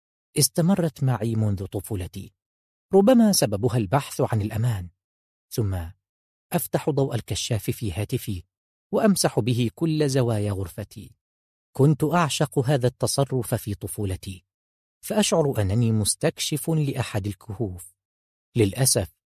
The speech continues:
حتى هذا الشعور الجميل مات. كل شيء يموت حين نكبر.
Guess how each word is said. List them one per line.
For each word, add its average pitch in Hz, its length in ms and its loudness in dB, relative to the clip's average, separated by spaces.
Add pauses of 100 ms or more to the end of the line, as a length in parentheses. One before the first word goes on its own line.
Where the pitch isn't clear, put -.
(460)
حتى - 380 -2
هذا 131 380 2
الشعور 113 500 2
الجميل 95 680 -2 (500)
مات. 85 540 -4 (640)
كل 151 280 2
شيء 143 420 0
يموت 98 720 -4 (600)
حين 92 300 -2
نكبر. - 520 -14